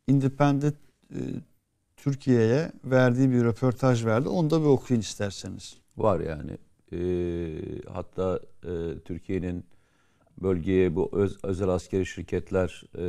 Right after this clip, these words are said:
Speaker 2: dolayısıyla sürdürebileceğiyle ilgili bir açıklama yapmış galiba, değil mi? Adnan
Speaker 1: Evet,
Speaker 2: Tanrıverdi
Speaker 1: geniş
Speaker 2: öyleydi.
Speaker 1: bir röportaj,
Speaker 2: Yani
Speaker 1: iyi bir
Speaker 2: asker
Speaker 1: röportaj.
Speaker 2: göndermeden
Speaker 1: Hı hı.
Speaker 2: bu özel askeri şirketler vasıtasıyla bölgeye gönder-, Rusların zaten şu anda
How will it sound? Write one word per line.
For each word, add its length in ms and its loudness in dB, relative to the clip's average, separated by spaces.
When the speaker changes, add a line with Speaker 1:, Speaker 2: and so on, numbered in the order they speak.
Speaker 2:
dolayısıyla 800 -2
sürdürebileceğiyle 960 2
ilgili 300 0
bir 180 2
açıklama 360 0
yapmış 260 -2
galiba, 340 -4
değil 100 -2
mi? 60 -4
Adnan 280 -2
Speaker 1:
Evet, 220 12
Speaker 2:
Tanrıverdi 320 2
Speaker 1:
geniş 400 10
Speaker 2:
öyleydi. 160 8
Speaker 1:
bir 60 6
röportaj, 400 2
Speaker 2:
Yani 180 10
Speaker 1:
iyi 40 10
bir 40 10
Speaker 2:
asker 300 10
Speaker 1:
röportaj. 180 8
Speaker 2:
göndermeden 580 8
Speaker 1:
Hı 60 0
hı. 240 0
Speaker 2:
bu 180 8
özel 200 10
askeri 360 10
şirketler 720 6
vasıtasıyla 680 4
bölgeye 320 6
gönder-, 340 2
Rusların 420 8
zaten 400 2
şu 180 -2
anda 400 2